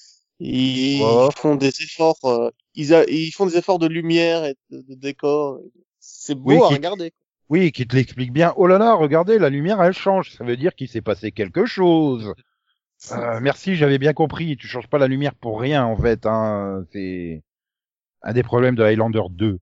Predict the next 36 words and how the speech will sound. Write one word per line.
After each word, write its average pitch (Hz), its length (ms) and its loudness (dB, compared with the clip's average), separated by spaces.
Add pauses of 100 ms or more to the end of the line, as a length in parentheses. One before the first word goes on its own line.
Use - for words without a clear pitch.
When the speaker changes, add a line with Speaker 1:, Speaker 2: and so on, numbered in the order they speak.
(120)
Speaker 2:
<laughs> - 1200 -12
Mais 123 140 0
je 127 100 -6
l'ai 143 80 6
pas 104 140 0
revu. 107 400 -4
J'ai 113 100 -10
vu 107 160 -8
juste, 131 280 -6
euh, 101 160 2 (320)
le 110 120 -2
chroma 117 360 0
de 107 120 -2
Karim 104 300 -4
Debache 113 380 0
dessus. 104 320 -16 (1040)
Enfin, 107 120 -2
techniquement, 123 440 -4
c'est 95 160 -6
Kamel 98 260 -4
Debiche. 95 360 -10 (380)
Mais 110 120 0
bon, 113 160 2 (140)
ça, - 140 -10
c'est 117 120 2
un - 100 2
autre 113 180 -4
détail. 104 240 0 (800)
Euh, 180 300 6 (120)
<clears throat> - 1300 -8
ouais, 143 220 4
donc 123 180 -2
voilà, 127 240 2
c'était 104 260 -10
pour 90 180 -16
dire, 117 300 -6